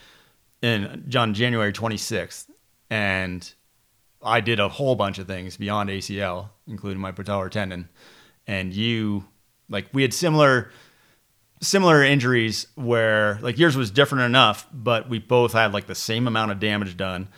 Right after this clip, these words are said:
and we had the same timeline as far as we need to get this first surgery, immobilized for six weeks,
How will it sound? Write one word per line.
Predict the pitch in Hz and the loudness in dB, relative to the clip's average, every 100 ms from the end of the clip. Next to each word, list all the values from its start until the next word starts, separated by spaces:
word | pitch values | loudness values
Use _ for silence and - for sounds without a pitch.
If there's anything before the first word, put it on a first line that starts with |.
| - _ - | -20 _ -6
and | 104 | -4
we | 101 95 | -2 -4
had | 104 98 95 - | -2 -4 -6 -14
the | 104 | -14
same | - - 110 104 104 104 101 98 - _ _ - _ _ _ | -12 -6 -4 -2 -2 -2 -4 -6 -10 _ _ -20 _ _ _
timeline | - 123 120 104 98 95 | -2 0 2 0 -2 -6
as | 92 | -8
far | 107 101 98 | -4 -2 -2
as | 95 92 92 - - - - _ | -2 -4 -8 -14 -20 -20 -20 _
we | - 107 107 | -6 -4 -2
need | 107 101 | -2 -4
to | - 107 98 95 92 104 - _ - | -6 -6 -6 -6 -10 -12 -20 _ -6
get | 110 123 | -2 -2
this | 120 | -2
first | 123 110 | -4 -4
surgery, | 110 101 92 92 107 _ _ | -4 -6 -6 -8 -10 _ _
immobilized | 127 127 127 120 110 107 - | -2 2 2 4 4 2 -2
for | 113 | -6
six | - 110 | -4 -6
weeks, | 101 92 95 - | -6 -8 -10 -14